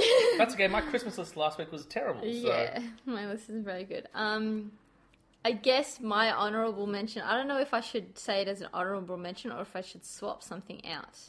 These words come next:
Speaker 1: Because my number two is, sh-, yeah, I'm gonna swap it out.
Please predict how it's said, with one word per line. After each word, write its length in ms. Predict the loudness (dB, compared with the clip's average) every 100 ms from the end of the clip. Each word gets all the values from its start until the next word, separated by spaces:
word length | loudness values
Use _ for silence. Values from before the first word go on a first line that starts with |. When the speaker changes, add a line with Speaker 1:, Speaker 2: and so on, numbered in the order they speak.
| _ _ _ _ -20 _ _
Speaker 1:
Because 380 | -6 -2 -2 -2
my 160 | -2 -2
number 240 | 0 -2
two 640 | -4 -6 -2 0 0 -2 -4
is, 380 | -4 -4 -6 -16 _
sh-, 500 | -16 -14 -12 -12 -12 -8
yeah, 300 | -4 -4 -4
I'm 80 | -6
gonna 100 | -8
swap 240 | -6 -8 -6
it 40 |
out. 100 | -6